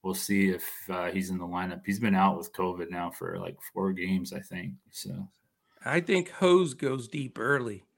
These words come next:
Speaker 2: Eric Hosmer.
Speaker 1: Okay.
Speaker 2: All right.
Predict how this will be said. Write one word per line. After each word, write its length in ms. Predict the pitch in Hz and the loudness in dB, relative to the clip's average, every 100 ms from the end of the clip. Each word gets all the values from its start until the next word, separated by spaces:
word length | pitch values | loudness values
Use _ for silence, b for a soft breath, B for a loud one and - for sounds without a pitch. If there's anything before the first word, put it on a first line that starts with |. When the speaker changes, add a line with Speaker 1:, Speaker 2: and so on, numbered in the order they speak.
| - 147 | -8 2
Speaker 2:
Eric 300 | 147 143 - | 4 4 4
Hosmer. 600 | 143 127 113 - 104 - _ _ _ _ _ - 95 | 6 6 2 -8 -18 -20 _ _ _ _ _ -6 2
Speaker 1:
Okay. 460 | 104 120 123 123 - _ _ _ _ _ _ _ | 8 10 10 8 -4 _ _ _ _ _ _ _
Speaker 2:
All 180 | 110 120 | -12 -6
right. 500 | 123 147 185 233 - | 2 6 6 6 -2